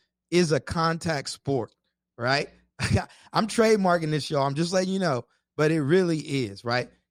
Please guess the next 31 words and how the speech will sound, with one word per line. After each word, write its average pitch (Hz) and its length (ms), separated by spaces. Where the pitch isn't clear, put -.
I, 160 220
I, 160 340
like, 143 180
when 160 100
I'm 151 80
talking 180 320
to 175 60
entrepreneurs 160 720
and 135 80
I'm 120 80
hearing 160 240
that 139 140
people 143 260
are, 135 40
like, 127 240
just 127 200
hiding 147 280
behind 139 340
social 135 340
media, 123 440
that, 131 200
and 147 120
it's, 151 300
it's 151 200
partly 180 500
because 143 480
our 131 160
world 139 380
has 120 140
made 127 200
us 110 160